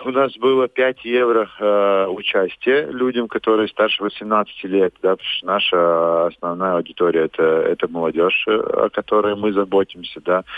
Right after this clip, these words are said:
Все, кто старше, должны работать, должны зарабатывать, и, и у них должна быть возможность заплатить.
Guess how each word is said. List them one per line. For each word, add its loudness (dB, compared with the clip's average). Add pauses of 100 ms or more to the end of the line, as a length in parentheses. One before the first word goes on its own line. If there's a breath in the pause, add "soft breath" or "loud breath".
(120)
Все, -2
кто -4
старше, 0
должны -2
работать, 0
должны 0
зарабатывать, 0
и, 0
и 4
у 2
них -4
должна 0
быть -2
возможность 0
заплатить. 0